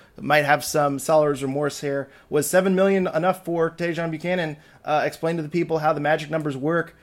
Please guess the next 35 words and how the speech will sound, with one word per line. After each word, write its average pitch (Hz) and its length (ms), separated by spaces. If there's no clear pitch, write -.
'cause 156 180
it 165 140
should 180 240
be 165 100
talked 160 340
more 160 240
about. 107 300
Um, 151 440
and, 175 300
you 214 80
know, 190 80
I 170 120
think 190 140
there's 185 140
also, 175 540
it's 156 120
worth 165 280
noting 165 260
that 160 100
there 151 160
is 151 120
a 147 100
sell-on, 165 720
uh, 139 440
fee, 180 480
um, 143 320
if 151 100
Tajon 156 460
is 156 180
sold, 170 400
which 156 220
he 151 80
probably 160 400
will 156 200
be. 160 280